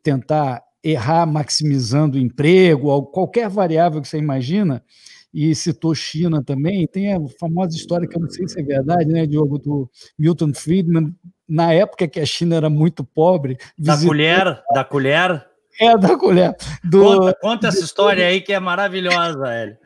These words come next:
Speaker 1: Visitando lá o Deng Xiaoping, eu não sei quanto de verdade é essa história, mas dizem essa história.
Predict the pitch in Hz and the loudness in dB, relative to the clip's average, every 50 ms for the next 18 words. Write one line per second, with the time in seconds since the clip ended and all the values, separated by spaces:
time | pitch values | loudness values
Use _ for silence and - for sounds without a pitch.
0 | _ - - - _ - 175 170 156 170 196 180 - - 190 196 202 175 165 156 | _ -20 -20 -20 _ -10 -6 -4 0 0 0 0 0 0 -2 0 0 0 2 2
1 | 165 185 185 170 156 131 143 170 185 190 - - 180 147 147 147 - 190 196 190 | 4 4 4 4 2 2 2 2 2 2 0 0 0 0 0 0 0 0 2 2
2 | 233 285 269 - - 330 190 - - 196 202 202 - 180 185 147 131 147 156 - | 0 0 -2 -2 -2 -2 -2 0 -2 -2 -2 -2 -4 -10 -12 -12 -12 -12 -12 -4
3 | - 175 151 139 135 156 156 151 147 160 156 160 190 180 - - 180 202 202 156 | -2 0 0 0 2 0 0 2 0 -2 -2 -2 -6 -6 -4 -2 -2 0 0 0
4 | 147 143 143 131 131 131 127 160 185 170 143 147 185 175 151 - 156 143 - - | -2 -4 -6 -8 -10 -10 -4 -2 -2 -2 -2 -4 -8 -10 -10 -12 -12 -12 -8 -8
5 | 165 135 - - 160 180 - | -10 -10 -6 -4 -4 -4 -4